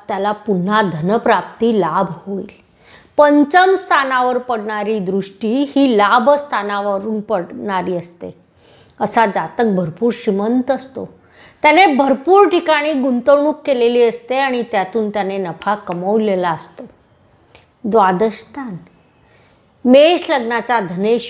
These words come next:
शुक्र पत्रिकेतील द्वादश स्थानात असणं म्हणजे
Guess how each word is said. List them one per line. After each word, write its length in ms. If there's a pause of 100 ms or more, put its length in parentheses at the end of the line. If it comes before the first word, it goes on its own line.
शुक्र 360 (260)
पत्रिकेतील 840
द्वादश 480
स्थानात 540
असणं 520
म्हणजे 360